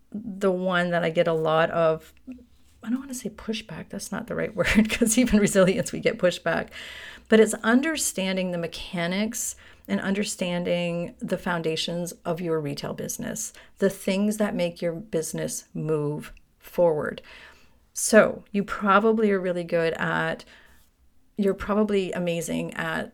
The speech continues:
the customer service side and the product side, and you're, you're not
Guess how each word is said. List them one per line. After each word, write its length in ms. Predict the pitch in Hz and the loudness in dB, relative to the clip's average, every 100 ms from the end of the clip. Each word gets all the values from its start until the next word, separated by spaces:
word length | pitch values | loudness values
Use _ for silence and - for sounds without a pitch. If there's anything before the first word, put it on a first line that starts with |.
| _ | _
the 100 | 175 | -4
customer 460 | 170 170 - 170 165 | -2 -4 -4 -4 -4
service 420 | - 151 151 156 | -2 -2 -2 -2
side 440 | - 165 160 160 | -2 -2 -2 -2
and 160 | 165 165 | -4 -6
the 100 | 160 | -8
product 480 | - - 160 156 - | -8 -4 -2 -2 -4
side, 520 | 160 151 151 156 160 | -4 -2 0 2 0
and 260 | - 170 170 - - - - _ _ _ _ | 0 -4 -6 -10 -20 -20 -20 _ _ _ _
you're, 560 | - 208 208 196 185 - | 0 4 6 6 4 -2
you're 220 | 214 196 | 0 4
not 480 | 196 196 196 202 196 | 6 6 6 6 4